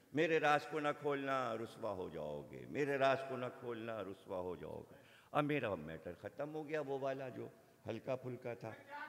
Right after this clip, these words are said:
अब वही बचा जो राज वाला था। अब जो मैंने पढ़ना शुरू किया तो जामे सिप्तैन में ऐसा रुसवा हुआ, ऐसा जलील। अरे, हम आइम्मा ने कहा था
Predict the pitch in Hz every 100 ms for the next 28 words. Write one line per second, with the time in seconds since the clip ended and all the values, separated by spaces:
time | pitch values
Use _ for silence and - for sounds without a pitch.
0 | - - 127 113 131 139 131 127 143 117
1 | 117 117 120 135 131 135 135 127 123 110
2 | - - - - - - 139 117 147 151
3 | 147 143 143 147 147 143 147 147 143 139
4 | 143 143 175 170 143 131 131 139 127 127
5 | - 139 143 147 120 117 - 143 165 180
6 | - 147 139 127 110 107 110 117 147 160
7 | 160 160 - - 190 175 151 - - -
8 | - - - - - - - - - -
9 | - - - - - - - 359 339 -
10 | 427 - - - - - - - - -
11 | - - - 330 381 370 - - - -
12 | - - - - - - - 170 160 170
13 | 175 151 151 170 185 208 202 196 175 202
14 | 208